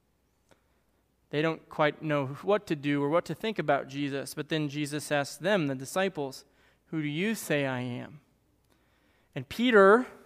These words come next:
steps up and says this. He says, "You are the Messiah, the Son of the living God."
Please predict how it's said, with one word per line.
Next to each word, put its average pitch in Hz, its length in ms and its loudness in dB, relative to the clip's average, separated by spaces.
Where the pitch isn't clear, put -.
steps - 380 0
up 151 320 2
and 139 100 -12
says 156 280 -2
this. 185 280 2
He 156 80 -4
says, 143 320 -2
"You 151 240 -2
are 143 480 2
the 135 80 -6
Messiah, 185 640 4
the 143 100 -10
Son 151 340 0
of 147 100 -2
the 160 100 0
living 139 380 -2
God." 127 480 2